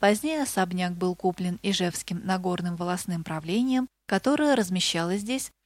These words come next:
до самой революции. Каменные лавки, пристроенные еще Новиковым к южному торцу дома, были приспособлены под арестное помещение —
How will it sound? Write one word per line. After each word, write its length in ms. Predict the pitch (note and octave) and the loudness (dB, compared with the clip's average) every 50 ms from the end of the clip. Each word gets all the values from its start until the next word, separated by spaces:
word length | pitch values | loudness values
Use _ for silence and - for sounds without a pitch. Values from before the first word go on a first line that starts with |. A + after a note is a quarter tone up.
| _ | _
до 160 | - F#3 G3 F3 | -2 0 0 0
самой 420 | - - - F#3 G#3 A#3 B3+ B3 | 0 0 0 2 4 4 4 2
революции. 760 | A3 A3+ G#3 G3+ F#3+ F3+ E3+ E3 - - - F3 E3 E3 F#3 - _ _ _ _ _ _ _ _ _ | 2 2 2 2 2 0 -2 -4 -6 -6 -6 -6 -6 -8 -10 -14 _ _ _ _ _ _ _ _ _
Каменные 440 | - A#3+ B3+ A#3+ A#3+ A#3+ A3+ A#3 A#3 | 4 6 8 8 8 8 6 6 6
лавки, 420 | A#3 A#3+ C4+ D4+ D#4+ - - G3+ | 4 4 4 2 2 0 -2 -4
пристроенные 720 | G3 - - G#3 - - - G#3+ G3+ G3 F#3+ F#3+ F#3+ F#3 | -2 0 -2 -4 -2 -2 0 2 2 2 2 2 0 0
еще 380 | F#3 F3 - - G3+ F#3 F3+ - | 0 0 0 0 0 0 0 -2
Новиковым 680 | - F3+ G3 B3 C4+ C#4 C4 - B3 A#3 A#3 A#3 A3+ A#3 - _ _ | -2 0 0 0 0 0 -2 -2 0 0 2 2 0 0 -4 _ _
к 60 | - | -10
южному 640 | - G#3 G#3 G#3+ G#3 G3 - F#3+ F3+ F3+ F3+ F3 - - | -4 0 2 2 2 2 2 0 0 0 0 -2 -4 -2
торцу 420 | - G3+ G3 F#3+ - - - F#3+ E3+ | 0 0 0 0 0 -2 -2 -2 -2
дома, 380 | D#3 F3+ F#3+ A#3+ C4 D4 D4+ - _ _ _ _ _ _ - | -2 0 0 0 2 0 -2 -4 _ _ _ _ _ _ -2
были 240 | G#3 C4+ D4+ D4+ | 0 2 2 2
приспособлены 960 | D4+ - A3+ F#3+ - - - F3 F3 - - C4+ B3+ B3+ B3+ B3+ A#3+ B3 B3 B3 _ _ _ _ | 0 0 -2 -4 -4 -4 -4 -4 -2 0 0 0 0 0 0 0 2 2 2 0 _ _ _ _
под 160 | - A3 G3 G3+ - | 0 0 2 2 0
арестное 520 | F#3+ F3+ F3 F3 F#3 G#3+ - - A#3 A3+ | 0 0 2 2 0 0 2 2 2 2
помещение — 800 | G#3+ - G#3 G3 G3 - - - F#3+ F3 E3+ E3 E3 E3+ E3+ E3+ | 2 2 2 2 2 2 2 2 0 0 -2 -2 -2 -4 -6 -8